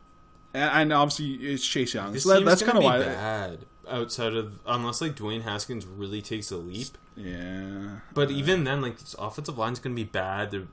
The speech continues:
Speaker 2: the receivers outside of McLaurin aren't proven. Like, Geis has,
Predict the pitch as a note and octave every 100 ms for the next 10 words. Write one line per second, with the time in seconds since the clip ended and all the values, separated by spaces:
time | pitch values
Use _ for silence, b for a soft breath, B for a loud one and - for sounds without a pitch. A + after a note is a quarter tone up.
0 | - A#2 G#2 - A2+ A#2+ A2+ B2+ A#2+ A#2
1 | - G2 G#2+ G2 - G2+ - G#2+ G#2 G#2+
2 | G2+ - - b b b G#2 - G2 A2+
3 | - A#2+ A2 G2+ -